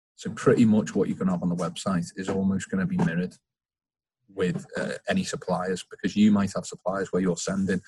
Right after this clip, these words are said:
clients' personal data to them, um, for whatever the service or reason may be, or they might have access to that. So you wanna make sure you're mirroring those agreements over, and, and in essence, you're indemnified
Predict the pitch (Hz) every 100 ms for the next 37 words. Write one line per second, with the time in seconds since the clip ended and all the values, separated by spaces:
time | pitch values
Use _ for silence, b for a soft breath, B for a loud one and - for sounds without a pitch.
0 | B _ _ - 90 90 92 - 95 95
1 | - 95 95 92 90 - - 95 92 92
2 | - _ 90 87 87 87 85 87 87 -
3 | - 95 92 85 - - 92 85 - 90
4 | 87 87 - 87 87 87 - 87 b b
5 | - 95 95 95 92 - 82 - - 95
6 | - - 85 82 - B - - 98 101
7 | 98 95 98 - - 92 90 90 B B
8 | _ - 92 87 104 98 95 92 92 -
9 | - 90 92 90 90 85 87 82 90 -
10 | 90 90 87 - - - 90 92 92 95
11 | 98 95 95